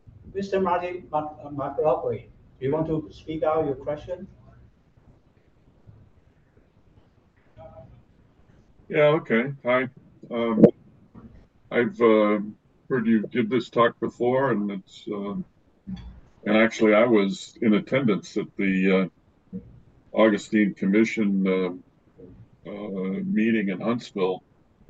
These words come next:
Speaker 2: when Jeff Grayson, uh, made that statement that you had. And, um, I couldn't agree more about S L S. Uh, it's,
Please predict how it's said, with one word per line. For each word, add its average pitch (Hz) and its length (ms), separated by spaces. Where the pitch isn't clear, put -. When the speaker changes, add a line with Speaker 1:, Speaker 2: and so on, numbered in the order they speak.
Speaker 2:
when 98 320
Jeff 101 320
Grayson, 101 560
uh, 92 200
made 101 300
that - 220
statement - 600
that - 180
you - 260
had. 202 300
And, 98 260
um, 95 320
I - 60
couldn't 110 240
agree 101 320
more 107 240
about 92 300
S 92 240
L 98 360
S. - 240
Uh, 95 280
it's, - 280